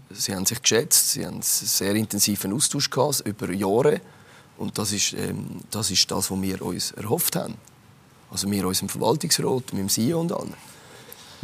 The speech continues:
Ähm, menschlich, äh, ich, ich kann vom Heiko nur stand-, ich kann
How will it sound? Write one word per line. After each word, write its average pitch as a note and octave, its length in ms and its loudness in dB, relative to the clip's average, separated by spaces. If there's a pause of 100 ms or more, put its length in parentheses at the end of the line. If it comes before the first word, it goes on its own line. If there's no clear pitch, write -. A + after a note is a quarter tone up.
(560)
Ähm, G2+ 380 2 (360)
menschlich, G#2+ 540 4 (160)
äh, - 220 -6 (260)
ich, A2+ 160 2 (120)
ich C3 140 4
kann B2 120 4
vom A2+ 180 2
Heiko A2+ 320 2
nur B2 260 2 (220)
stand-, A2 400 2
ich A2+ 160 2
kann G#2 200 4